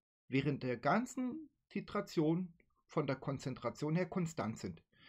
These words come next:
Wir können nämlich die Volumenzunahme der Vorlage während der Titration vernachlässigen. Also wir gehen immer davon aus, es ist ständig fünfzig Milliliter Vorlage vorhanden.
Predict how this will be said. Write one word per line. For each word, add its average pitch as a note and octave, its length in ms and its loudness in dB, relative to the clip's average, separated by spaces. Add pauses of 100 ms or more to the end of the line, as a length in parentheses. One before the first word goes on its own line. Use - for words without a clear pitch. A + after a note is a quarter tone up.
(260)
Wir C#3 140 4
können G3 280 6
nämlich F#3+ 280 6
die D#3+ 160 4
Volumenzunahme C#3 1200 2
der A#2 140 -4
Vorlage F3 800 2
während C#3 300 2
der D#3 80 0
Titration D#3 580 0
vernachlässigen. A2+ 760 -2
Also G#2+ 200 -6
wir A#2+ 80 -2
gehen B2+ 220 -2
immer F#3+ 180 4
davon A3 300 -2
aus, F3 260 0
es D#3 100 -2
ist D#3 100 0
ständig G#3 500 2
fünfzig F3+ 440 -4
Milliliter E3 480 4
Vorlage B2 680 0
vorhanden. G#2+ 560 -6